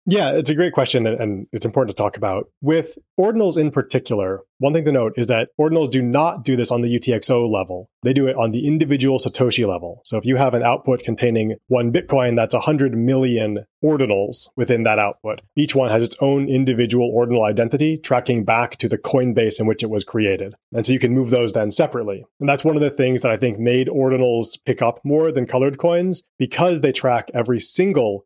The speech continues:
Satoshi. You actually don't need special client software to retain the value when you transfer them.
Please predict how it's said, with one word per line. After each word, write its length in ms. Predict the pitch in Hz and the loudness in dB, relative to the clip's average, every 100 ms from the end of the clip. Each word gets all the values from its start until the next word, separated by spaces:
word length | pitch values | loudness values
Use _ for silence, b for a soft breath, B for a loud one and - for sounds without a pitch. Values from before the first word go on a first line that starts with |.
| _ | _
Satoshi. 640 | - 135 117 104 120 107 101 _ - | -6 -2 0 0 0 -2 -4 _ -2
You 160 | 139 | 0
actually 180 | 135 135 | 2 0
don't 340 | 104 156 190 160 | 0 0 0 0
need 220 | 135 113 | 0 0
special 260 | 131 127 | 0 0
client 340 | - 139 123 123 | 0 0 0 0
software 400 | 127 104 127 110 | 0 0 -2 -2
to 160 | - 117 | 0 0
retain 680 | 113 - 143 147 131 123 | -2 -4 -2 0 0 0
the 100 | 110 | -2
value 400 | 110 120 120 110 | 0 0 0 -2
when 140 | 107 113 | -2 -2
you 80 | 107 | -2
transfer 440 | 135 123 - 110 | -2 -2 -2 -4
them. 280 | 92 90 | -6 -12